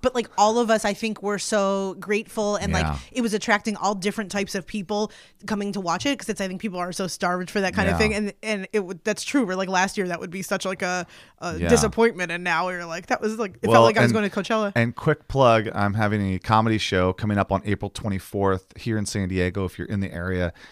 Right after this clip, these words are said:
Speaker 2: it's outside. Um, it's a jazz and comedy thing. We have the, uh, absolutely wonderful, talented Chris Fairbanks headlining, and it's gonna be great, good fun.
Speaker 1: Check it out.
Speaker 2: Yeah.
Speaker 1: Why is it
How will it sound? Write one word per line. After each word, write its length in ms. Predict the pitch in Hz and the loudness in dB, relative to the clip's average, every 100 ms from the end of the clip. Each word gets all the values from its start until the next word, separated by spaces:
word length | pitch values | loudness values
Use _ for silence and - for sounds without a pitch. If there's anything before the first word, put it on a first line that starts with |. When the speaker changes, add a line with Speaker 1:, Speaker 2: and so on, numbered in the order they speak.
| - | -10
Speaker 2:
it's 180 | 95 - | -8 -2
outside. 720 | 110 - - 110 92 92 90 90 _ | -2 -2 -2 0 0 0 -4 -8 _
Um, 540 | 82 78 80 80 78 - | -6 -4 -4 -4 -6 -8
it's 140 | 87 | -10
a 60 | 85 | -10
jazz 600 | 76 - 90 92 92 92 | -8 -6 -2 0 0 -2
and 160 | - 87 | -6 -10
comedy 500 | - 87 87 85 82 | -4 -4 -2 -4 -6
thing. 340 | - 85 82 | -4 -4 -4
We 120 | 80 | -6
have 280 | 80 76 76 - - - _ - | -6 -6 -6 -12 -20 -20 _ -12
the, 380 | 98 82 80 - | -6 -4 -6 -8
uh, 120 | 50 - | -10 -8
absolutely 520 | - 92 - 92 90 | -8 -6 -8 -8 -6
wonderful, 480 | 85 90 85 76 82 | -4 -2 -4 -6 -12
talented 720 | - 87 82 82 - 76 76 | -6 -4 -4 -6 -6 -6 -8
Chris 240 | - 92 - | -8 -8 -4
Fairbanks 540 | 85 80 78 76 - | -4 -2 -4 -6 -6
headlining, 460 | 82 73 71 76 73 | -6 -6 -8 -10 -10
and 160 | 78 76 | -12 -8
it's 180 | 110 - | -8 -6
gonna 160 | 104 | -8
be 140 | 85 80 | -8 -10
great, 380 | - - 78 69 | -14 -12 -12 -10
good 160 | - 73 | -12 -12
fun. 200 | - - | -12 -10
Speaker 1:
Check 200 | 170 - | -8 -8
it 100 | 170 | -8
out. 200 | 165 190 | -4 0
Speaker 2:
Yeah. 160 | 139 92 - - - _ _ _ | 2 2 -2 -18 -20 _ _ _
Speaker 1:
Why 560 | 220 196 185 202 262 359 - - | -6 -4 -2 -2 -2 -6 -6 -6
is 140 | 240 | -2
it 220 | 220 202 | -2 -4